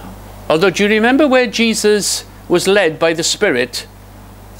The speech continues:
first thing after he came out of the River Jordan? The wilderness. Oh, I'm not so con-, comfortable with that, Spirit. I'd prefer if you led me to the seaside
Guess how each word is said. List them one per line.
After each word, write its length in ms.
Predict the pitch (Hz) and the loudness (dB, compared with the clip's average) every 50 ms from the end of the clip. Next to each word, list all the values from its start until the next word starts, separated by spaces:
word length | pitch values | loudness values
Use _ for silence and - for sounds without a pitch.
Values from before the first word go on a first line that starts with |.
| - - - - | -20 -20 -20 -20
first 420 | - - - 202 196 - - - | -14 -2 0 0 2 2 0 0
thing 240 | - 180 147 143 - | 0 0 0 0 0
after 260 | 160 160 - - 170 | -2 -4 -4 -2 -2
he 120 | 160 165 156 | -2 -2 0
came 220 | - 170 160 160 | 0 0 2 2
out 140 | 156 151 - | 0 2 2
of 80 | 151 | 2
the 100 | 147 156 | 2 4
River 340 | 156 151 143 156 147 143 131 - - - - | 2 2 2 2 2 2 2 -2 -12 -18 -6
Jordan? 560 | - 165 170 175 170 135 127 117 110 104 101 - - - - - - - - - - - - - - - - - - - - - - | 0 0 2 2 2 0 -2 -4 -4 -4 -10 -12 -18 -20 -20 -20 -20 -20 -20 -20 -20 -20 -20 -20 -20 -20 -20 -20 -20 -20 -18 -10 -4
The 80 | - 127 | -2 0
wilderness. 720 | 127 165 214 247 208 175 143 123 113 - - - - - - - | 2 4 2 4 2 2 0 0 0 0 -2 -2 -4 -6 -8 -8
Oh, 260 | 135 151 185 214 185 | -4 -2 0 2 2
I'm 220 | 156 151 175 196 175 | 2 2 2 0 0
not 240 | 175 175 - - | 0 -2 -2 -6
so 180 | - 175 180 156 | -4 -2 -2 -2
con-, 300 | - - 156 156 151 139 | -2 0 0 0 0 0
comfortable 560 | - - - 160 170 165 - - 147 135 139 131 | -4 -6 -6 -6 -6 -4 -4 -4 -2 -2 0 0
with 160 | 131 127 123 | 0 0 0
that, 220 | 196 220 277 - | 0 -2 -2 -6
Spirit. 420 | - - - 123 117 139 175 165 160 | -10 -4 -2 0 0 0 0 0 0
I'd 180 | 160 160 151 | -2 -2 -2
prefer 300 | - 139 - - - 214 | -4 -8 -8 -2 -2 0
if 240 | 202 165 139 - - | 0 0 -2 -2 0
you 80 | 160 147 | 0 2
led 240 | 147 160 170 151 | 2 0 0 2
me 160 | 151 151 147 143 | 0 0 0 0
to 400 | - - - 156 151 143 - - - - - - - - - - - - - - | -2 0 2 2 2 2 0 -4 -12 -18 -16 -16 -16 -16 -16 -16 -18 -16 -12 -6
the 80 | - - | -4 -2
seaside 640 | - - 247 294 - - 135 113 113 101 90 | 0 2 2 2 4 2 2 0 0 -4 -6